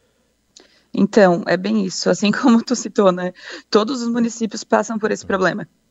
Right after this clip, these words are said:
Speaker 1: né? E é um problema geral. O cachorro, ele não sabe limite, né? A pessoa de Uruçanga abandona em Morro da Fumaça, de Morro da Fumaça abandona no Sangão,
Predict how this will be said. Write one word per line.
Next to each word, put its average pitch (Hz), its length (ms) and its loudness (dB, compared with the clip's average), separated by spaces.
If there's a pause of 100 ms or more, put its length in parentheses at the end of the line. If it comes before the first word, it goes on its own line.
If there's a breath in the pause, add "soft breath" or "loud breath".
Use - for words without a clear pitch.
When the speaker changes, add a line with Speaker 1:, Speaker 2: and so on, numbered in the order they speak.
(300)
Speaker 1:
né? 175 340 -4 (320 loud breath)
E 185 160 0
é 196 60 4
um - 20 -4
problema 208 320 2
geral. 226 400 0
O 180 40 -12
cachorro, 233 640 -4
ele 214 100 -4
não 214 200 -4
sabe 247 300 -2
limite, 226 600 -4 (280)
né? 185 340 0
A 202 80 -2
pessoa 214 340 -4
de 208 120 -4
Uruçanga 220 380 0
abandona 208 260 0
em - 20 0
Morro 202 160 -2
da 196 80 -4
Fumaça, 220 540 2
de 196 80 -10
Morro 208 180 -2
da 202 100 0
Fumaça 208 460 -2
abandona 202 560 -4
no 202 80 -6
Sangão, 226 580 0